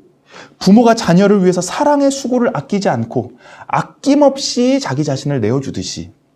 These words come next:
이 세상과 관계성 속에 계시면서 우리를 위해 자기 자신을 아낌없이 내어주시는 분이신 것입니다. 바로 이것이 하나님의 전능하심입니다. 이 세상에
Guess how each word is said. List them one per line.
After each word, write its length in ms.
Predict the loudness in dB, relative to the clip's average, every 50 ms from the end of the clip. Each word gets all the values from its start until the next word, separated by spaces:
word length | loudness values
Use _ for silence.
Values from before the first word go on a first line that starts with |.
| _ _ _ _ _ _ _ _ _ _ -2
이 200 | 0 0 0 0
세상과 760 | 0 -4 -4 -4 -4 -4 -2 0 0 0 0 -2 -4 -8 -10 -16 _ _ _ _
관계성 580 | -6 -2 0 2 2 2 2 0 0 0 -2 0
속에 280 | 0 0 0 0 0 0
계시면서 640 | -2 -4 -4 -4 -4 -4 -6 -8 -10 -12 -16 -18 _ _ _ _ _ _ _
우리를 440 | -6 -4 -2 0 0 -2 -2 -2 -2
위해 340 | -4 -2 -2 -4 -4 -6 -10 -14 _ -20 -20 _ _ _
자기 300 | -12 -10 -8 -6 -4 -4
자신을 380 | -4 -4 -6 -6 -8 -8 -8 -10
아낌없이 880 | -12 -14 -14 _ -6 -4 -2 -2 -2 -4 -6 -8 -8 -6 -6 -6 -6 -10 -16 _ _ -10
내어주시는 760 | -8 -6 -4 -4 -4 -4 -4 -6 -8 -6 -6 -6 -6 -6
분이신 320 | -6 -6 -8 -8 -8 -10 -10
것입니다. 460 | -12 -14 -18 -20 -20 -20 -20 -20 _ _ _ _ _ _ _ _ _ _ _ _ _ _ _ _ _ _ _ _ _
바로 260 | -10 -8 -6 -6 -4 -4
이것이 680 | -4 -2 -2 -2 -2 -4 -4 -4 -4 -4 -4 -6 -10 -18 -20 _ _ _ _
하나님의 580 | -16 -12 -6 -2 -2 0 0 0 -2 -4 -4 -6
전능하심입니다. 1120 | -8 -10 -10 -6 -4 -2 0 0 -2 -4 -6 -6 -8 -8 -8 -10 -14 -20 -20 -20 -20 _ _ _ _ _ _ _ _ _ _ _ _ _ _ _ _ _ _ _ _ _ _ _ _ _ _ _ 0
이 160 | 2 2 2
세상에 640 | 2 0 -4 -2 -2 -2 -2 -2 -2 -4 -6 -8